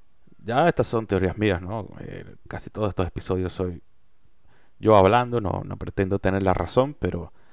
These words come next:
para mí siempre ha, en mi punto de vista, esto del black metal depresivo siempre se ha di-, dividido de alguna forma en dos escuelas de pensamiento, ¿no? Para mucha gente,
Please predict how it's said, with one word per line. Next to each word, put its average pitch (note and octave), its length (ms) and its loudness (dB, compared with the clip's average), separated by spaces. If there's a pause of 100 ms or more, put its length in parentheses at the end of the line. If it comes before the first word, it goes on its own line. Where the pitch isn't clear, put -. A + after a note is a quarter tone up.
(520)
para A2+ 220 6
mí C3+ 220 -4
siempre D3 480 2
ha, F#2 480 8 (220)
en F#2 160 -10
mi F2+ 160 -6 (360)
punto A#2+ 300 -2
de G2 80 2
vista, G2+ 600 0 (360)
esto - 440 -2
del F2+ 120 0
black F#2 200 -4
metal G2 260 -2
depresivo G2+ 520 -6
siempre F#2+ 320 -4
se A2 120 -4
ha - 20 2
di-, G2+ 240 0
dividido G2+ 640 0
de F2 100 -4
alguna G#2 280 -2
forma A#2 500 4 (440)
en A2 180 -4
dos D3+ 140 4
escuelas C#3+ 400 6
de B2+ 80 2
pensamiento, F#2 720 -2
¿no? G2 300 -12
Para F#2 320 -8
mucha A2 520 -4
gente, G#2 480 -4